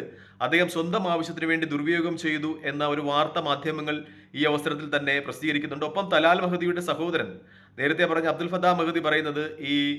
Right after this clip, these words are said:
സാ-, ഏ, സാമുവൽ ജെറോം ഒരു അവസരത്തിലും തങ്ങൾ, തങ്ങളുമായി ബന്ധപ്പെട്ടിട്ടില്ല. അതായത് നിമിഷപ്രിയയുടെ മോചനം, ഏ, മായി ഒരു ചർച്ചയും കൊല ചെയ്യപ്പെട്ട തലാലിൻ്റെ കുടുംബവുമായി നടത്തിയിട്ടില്ല എന്നാണ്. അതായത് തലാലിൻ്റെ കുടുംബം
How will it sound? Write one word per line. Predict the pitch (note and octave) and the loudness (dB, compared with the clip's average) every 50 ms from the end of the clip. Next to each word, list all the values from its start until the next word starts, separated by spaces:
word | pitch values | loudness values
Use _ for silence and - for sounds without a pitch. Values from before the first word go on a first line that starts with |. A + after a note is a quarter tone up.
| - - - - - _ _ _ - | -6 -12 -18 -20 -20 _ _ _ -20
സാ-, | - - C#3+ C#3 C#3+ C#3+ - - | -6 0 2 2 2 2 -2 -6
ഏ, | - - D3 C#3+ C#3 C#3 C#3+ - - - | -8 -6 -6 -6 -6 -8 -10 -12 -12 -2
സാമുവൽ | - D3 D3+ E3 F#3 G3 G#3 F#3+ E3 | 0 2 4 4 4 2 2 0 2
ജെറോം | D#3 D#3+ C#3 A#2+ A2+ A2+ C3+ | 2 0 0 0 -2 -4 -4
ഒരു | C#3+ F3 A#3+ G3+ | -2 -2 0 0
അവസരത്തിലും | E3+ D#3+ D#3 D#3 D#3 - F3 E3 D#3+ - E3 D#3+ D#3 D3+ D3 C#3+ D3 - - - - - _ _ _ C#3 | 2 2 2 2 2 2 2 2 2 2 0 0 0 -2 -4 -6 -10 -12 -18 -20 -20 -20 _ _ _ 0
തങ്ങൾ, | C#3 D3 D#3+ F3+ F#3+ F#3+ F3+ F3+ F3 - - - | 0 0 0 0 0 0 0 0 0 -2 -2 -2
തങ്ങളുമായി | D3 D3+ D#3+ E3+ F3+ F3 E3+ E3+ D3 | 0 0 2 0 0 2 2 2 2
ബന്ധപ്പെട്ടിട്ടില്ല. | D3 D3 D3 D#3 D3 D3+ D3 C#3+ C#3 C3+ C3+ | 2 0 0 -2 -2 -2 -4 -6 -4 -2 0
അതായത് | C3 C3+ C#3 C#3 C#3 D3 | 2 2 2 0 0 -2
നിമിഷപ്രിയയുടെ | C#3+ C#3+ D3 G3+ F#3+ F3+ F3+ F3+ F3+ F3 F3+ | -4 -6 -6 -6 -6 -2 0 2 2 2 2
മോചനം, | D#3 C#3+ D3 D3 D#3 D#3 D#3+ D#3+ D3+ - - - - - - C3+ | 0 0 0 0 0 0 0 -2 -4 -6 -16 -20 -20 -18 -12 -8
ഏ, | C#3 C3 C3 C3 B2 - - - | -6 -6 -6 -6 -8 -10 -4 0
മായി | C3+ C#3+ D3 D3+ D3+ D3 C#3+ - - | 2 2 2 2 -2 -4 -8 -12 -10
ഒരു | C#3+ D3 F3+ | -8 -8 -6
ചർച്ചയും | - - F3 D#3 - - F3+ E3 D3+ C#3+ | 0 0 0 0 0 0 -2 -2 -2 -2
കൊല | D3 C3+ C#3 | -2 -2 -2
ചെയ്യപ്പെട്ട | D3 D3 D#3 D#3 D#3 D#3 C3+ | 0 0 -2 -2 -2 -2 -2
തലാലിൻ്റെ | D3 C#3+ C3+ B2+ C3 C#3+ D#3 E3+ F3 E3+ | -2 0 0 2 4 4 4 2 2 0
കുടുംബവുമായി | D3 C#3+ C#3 C3+ C3 C3+ C#3 C3+ | -2 -2 -4 -4 -4 -2 0 0
നടത്തിയിട്ടില്ല | C3+ B2+ B2+ B2+ - C3 B2 C3 B2+ A#2+ G#2+ | 0 -2 -4 -6 -8 -10 -10 -6 -4 -4 -4
എന്നാണ്. | F#2+ F#2+ G2+ G2+ G#2+ | -4 -6 -6 -6 -4
അതായത് | G#2+ A2+ C3 D#3 E3+ - - - - - - - | -2 -2 -2 -2 -4 -6 -12 -18 -20 -20 -6 -2
തലാലിൻ്റെ | B2+ C3 C#3+ D3 D#3 E3 E3+ F3 F#3+ | 0 4 6 6 6 6 4 2 -2
കുടുംബം | F3+ E3+ E3 D#3 D#3+ E3+ E3+ E3+ E3+ - - - | -2 -2 -4 -4 -4 -4 -6 -6 -8 -12 -16 -20